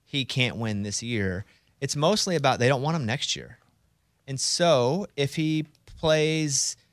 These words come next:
um, into next year and he gets through whatever the date is, they have to pay him an extra ten million bucks.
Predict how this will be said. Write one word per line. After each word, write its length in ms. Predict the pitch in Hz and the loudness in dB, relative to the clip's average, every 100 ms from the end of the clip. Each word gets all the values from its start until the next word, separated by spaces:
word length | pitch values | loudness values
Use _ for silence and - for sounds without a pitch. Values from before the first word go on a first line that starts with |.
| _ _ _ _ _ | _ _ _ _ _
um, 360 | 143 143 139 143 | -2 0 0 -2
into 300 | 160 156 170 | -2 -2 -2
next 360 | 156 170 - 123 | 0 0 0 0
year 400 | 113 113 156 - _ _ _ _ - | 2 0 -2 -8 _ _ _ _ -4
and 140 | 135 | -2
he 100 | 131 | -2
gets 280 | 127 147 - | -2 -2 -2
through 200 | 156 151 | -2 0
whatever 260 | 139 139 139 | 2 0 -2
the 100 | 143 | -4
date 260 | 120 104 | -2 0
is, 180 | 101 104 | -2 0
they 80 | 120 | -2
have 80 | 143 | -2
to 60 | |
pay 140 | - 127 | -2 -2
him 100 | 123 | 0
an 60 | |
extra 320 | 110 - 113 107 - | -2 -4 -6 -8 -10
ten 160 | - 110 | -8 -4
million 240 | 92 87 | -4 -8
bucks. 400 | 82 76 - - | -10 -12 -12 -20